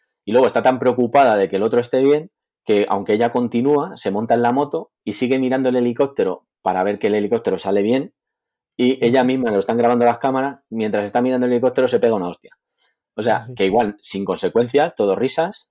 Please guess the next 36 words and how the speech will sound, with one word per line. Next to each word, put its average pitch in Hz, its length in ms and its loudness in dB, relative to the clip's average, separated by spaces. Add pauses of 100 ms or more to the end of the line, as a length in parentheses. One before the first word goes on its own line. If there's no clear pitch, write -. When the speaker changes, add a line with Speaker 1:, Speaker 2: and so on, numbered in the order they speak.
(120)
Speaker 1:
¿vale? 95 240 -4
Speaker 2:
Sí, 147 360 -4
pero 117 460 -6
que 123 160 -4
Speaker 1:
Pero 95 1120 2 (140)
para 95 200 2
que 95 120 2
veas 110 220 2
que - 60 0
estaba 120 300 2
todavía 127 260 2
tan 104 200 -4
preocupada 120 480 2
por 98 120 0
haber 101 140 2
provocado 113 320 0
un 113 60 -2
accidente 117 540 -4
que, 87 180 -4
oye, 92 280 -6 (1120)
que 92 60 -4
hasta 76 400 -8
Speaker 2:
Ujú, 71 80 -14
Speaker 1:
tal. 69 100 -18
Speaker 2:
es - 0 - (240)
que 104 60 -14
Speaker 1:
Pero 90 120 -8
bueno, 87 180 -12
Speaker 2:
lo 113 100 -18
que - 20 -18
Speaker 1:
cosa 123 200 0
Speaker 2:
hay. 110 60 -4
Speaker 1:
del 92 140 -8
Dakar. 73 220 -14 (540)
Speaker 2:
Eso 123 320 -20
es. 117 160 -20